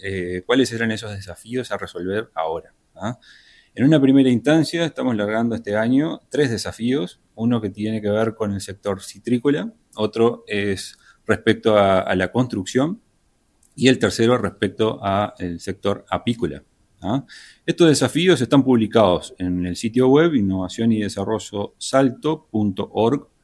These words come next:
¿ah? Donde van a poder encontrar el programa, las bases del programa y a su vez el formulario donde pueden, este, inscribirse, ¿ah? ¿Qué es lo que estamos buscando? Eh,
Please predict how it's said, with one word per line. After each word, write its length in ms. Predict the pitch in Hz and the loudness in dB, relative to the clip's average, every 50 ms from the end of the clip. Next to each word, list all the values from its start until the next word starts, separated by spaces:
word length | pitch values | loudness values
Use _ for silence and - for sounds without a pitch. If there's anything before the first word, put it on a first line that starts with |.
| _ _ _ _ _ _ _ _ _ | _ _ _ _ _ _ _ _ _
¿ah? 180 | - 98 117 | -2 0 2
Donde 180 | 131 120 101 98 | 2 2 2 2
van 140 | 101 110 110 | 2 2 2
a 60 | 101 | 2
poder 220 | 101 101 107 113 | 2 2 2 2
encontrar 460 | 110 101 107 101 98 107 104 95 - - | 2 2 0 0 2 2 2 2 2 -2
el 180 | - 104 110 120 | -2 -4 -4 -2
programa, 640 | - 120 113 110 113 123 127 127 135 151 - - - | 0 0 0 2 2 2 2 2 2 0 -2 -6 -8
las 180 | 95 92 87 | -8 -8 -6
bases 300 | 98 127 143 - - 104 | -4 -4 -4 -4 -6 -8
del 120 | 98 92 87 | -10 -10 -8
programa 540 | - 95 95 101 117 120 120 131 170 - - _ _ _ _ _ _ _ _ _ _ _ | -6 -4 -4 -2 -2 -2 -2 -4 -6 -8 -10 _ _ _ _ _ _ _ _ _ _ _
y 120 | - 135 156 | 0 0 0
a 60 | 151 | 2
su 160 | - 151 139 | 2 2 4
vez 280 | 139 151 165 160 - - - | 4 4 2 0 -4 -8 -2
el 200 | - 117 113 113 | 0 0 2 2
formulario 540 | 120 120 113 113 110 113 117 120 127 123 117 | 4 4 4 6 6 6 6 6 6 4 4
donde 220 | 110 101 98 95 | 4 2 0 0
pueden, 400 | 98 - 107 107 110 107 104 101 | -2 -2 -2 -2 -2 -4 -4 -6
este, 460 | 95 - _ 95 92 90 90 92 - - | -8 -10 _ -10 -8 -6 -6 -8 -8 -8
inscribirse, 680 | 101 104 98 - 98 95 92 92 87 82 - - - - _ _ _ _ _ _ | -10 -10 -10 -6 -4 -2 -2 -2 -2 -4 -8 -14 -16 -18 _ _ _ _ _ _
¿ah? 260 | - 87 104 127 120 - _ - - - _ _ | -10 -6 -6 -6 -6 -8 _ -20 -20 -20 _ _
¿Qué 100 | - 160 | 2 6
es 60 | 180 | 6
lo 80 | 180 127 | 6 6
que 60 | 107 | 4
estamos 240 | - 139 135 120 110 | 2 2 2 2 2
buscando? 800 | 101 92 - - 147 165 175 165 165 151 117 92 - - _ _ _ | 0 -4 0 2 2 2 4 2 2 2 0 0 -2 -6 _ _ _
Eh, 840 | 107 104 104 101 98 98 95 95 92 92 90 90 90 82 80 - | 0 2 4 4 4 4 4 4 2 2 2 2 2 0 -2 -4